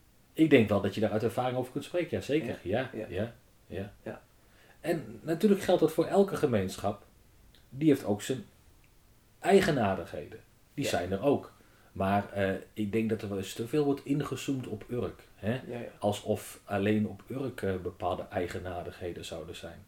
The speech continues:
Speaker 2: Hm.
Speaker 1: Welke plek heeft dat niet?
Speaker 2: Stel, ik ben onderdeel van een Marokkaans gezin. En, eh, ik ga hier op Urk wonen. Z-, zou, zou ik, eh, minder snel geaccepteerd worden dan wanneer ik ge-, een, eh, uit een gereformeerd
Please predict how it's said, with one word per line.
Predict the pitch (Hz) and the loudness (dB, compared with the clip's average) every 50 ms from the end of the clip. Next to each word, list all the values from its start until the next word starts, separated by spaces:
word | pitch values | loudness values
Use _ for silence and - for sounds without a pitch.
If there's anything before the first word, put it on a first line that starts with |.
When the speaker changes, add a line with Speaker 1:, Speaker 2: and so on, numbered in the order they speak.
| - _ | -20 _
Speaker 2:
Hm. | - 127 110 - - - - _ _ _ _ _ _ _ - | -14 -12 -12 -12 -14 -20 -20 _ _ _ _ _ _ _ -8
Speaker 1:
Welke | 101 110 110 - 107 | -4 -4 -4 -4 -6
plek | - - 113 107 107 | -4 -4 -4 -2 -2
heeft | 107 104 101 - | -2 -4 -4 -6
dat | 107 107 | -10 -10
niet? | - 139 147 - - - | -10 -12 -12 -14 -16 -14
Speaker 2:
Stel, | - - - 220 226 226 190 - - | -14 10 12 12 12 12 12 10 8
ik | 185 180 - - 175 156 | 6 4 4 -2 2 4
ben | 190 190 - | 6 6 6
onderdeel | 185 202 190 180 196 180 | 4 4 6 6 6 6
van | 165 180 | 6 4
een | 175 175 | 4 8
Marokkaans | 185 190 185 180 180 196 180 175 170 170 - - | 8 8 8 8 8 6 6 6 6 4 -2 -8
gezin. | - - 170 156 151 185 160 120 117 117 - - _ _ _ _ _ _ - _ _ _ _ _ _ _ _ _ _ | -4 0 2 8 10 10 10 10 6 0 -8 -16 _ _ _ _ _ _ -20 _ _ _ _ _ _ _ _ _ _
En, | - 151 151 147 - - | 2 2 2 2 2 4
eh, | 156 151 151 151 147 147 147 147 143 143 139 - - - _ | 6 8 10 10 12 12 12 12 12 10 8 6 -2 0 _
ik | - 156 - | 4 4 6
ga | - 196 190 | 4 2 2
hier | 190 196 185 185 | 6 6 6 6
op | 180 - | 6 6
Urk | 190 214 180 - | 6 6 6 8
wonen. | 139 135 123 107 120 - - - - _ _ _ _ _ _ _ _ _ _ - - _ _ _ _ - _ _ | 6 4 4 4 2 -2 -6 -8 -14 _ _ _ _ _ _ _ _ _ _ -20 -20 _ _ _ _ -20 _ _
Z-, | - - - 175 - | -8 2 6 6 6
zou, | - - 196 185 170 | 6 8 8 8 8
zou | 175 214 208 202 202 | 8 8 10 10 10
ik, | 208 202 - - - - _ - | 8 6 -2 -12 -18 -20 _ 0
eh, | - 170 175 185 185 185 175 175 | 6 8 8 10 10 10 10 10
minder | 175 180 220 208 190 | 10 10 10 8 8
snel | 185 - 190 190 | 4 6 6 6
geaccepteerd | 190 - 185 - - - - 190 190 175 | 6 4 -2 -6 -6 0 4 6 6 6
worden | 180 180 180 165 | 6 6 6 6
dan | 165 180 | 6 4
wanneer | 175 175 175 175 170 170 | 4 6 6 6 6 6
ik | 170 170 - | 4 2 0
ge-, | - 143 143 - 151 - | -6 -10 -6 -6 -4 0
een, | 160 160 156 156 156 | 2 2 2 2 0
eh, | 151 - 151 151 147 147 147 139 - - - | 0 0 2 2 4 2 2 0 -2 0 0
uit | 151 151 | 2 2
een | 156 147 135 - - _ - _ | 2 0 0 -4 -12 _ -20 _
gereformeerd | - - 170 175 175 175 165 165 165 165 165 - - | -4 6 6 6 6 8 6 6 6 6 6 2 -6